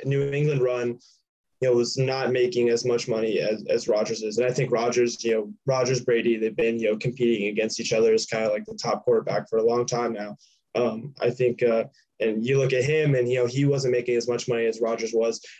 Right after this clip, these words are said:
And that, with that little bit of money saved, he was able to,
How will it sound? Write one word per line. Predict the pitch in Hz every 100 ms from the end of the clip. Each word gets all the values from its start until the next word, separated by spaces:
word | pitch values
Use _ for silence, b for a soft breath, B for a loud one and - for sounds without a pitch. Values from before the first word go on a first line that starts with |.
| -
And | 135
that, | 143 139
with | 131 135 127
that | 143 143
little | 127 131 147 151 151
bit | 151 143
of | 139
money | 139 139 143
saved, | 139 147 143 120 113
he | 120
was | 117
able | 123 120
to, | 117